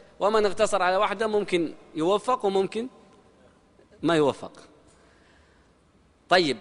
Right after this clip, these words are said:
العلة في إخفائها لماذا؟ عرفنا السبب،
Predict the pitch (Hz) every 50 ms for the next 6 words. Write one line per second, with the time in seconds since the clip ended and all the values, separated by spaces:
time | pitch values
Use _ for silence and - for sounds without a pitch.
0 | - - 175 190 202 185 202 254 254 247 247 247 196 190 220 214 190 - - -
1 | 196 180 151 143 123 117 117 113 - - - - - - - - - - - -
2 | - - - - _ _ _ _ _ _ _ _ _ _ _ _ _ _ _ _
3 | _ _ _ _ _ _ _ _ _ _ _ _ _ _ _ _ _ _ _ _
4 | _ _ - 175 214 214 196 170 139 123 120 120 - - - - - - - -
5 | - - - - _ _ _ - _ _ - 147 185 208 208 226 214 - - 240
6 | 208 180 185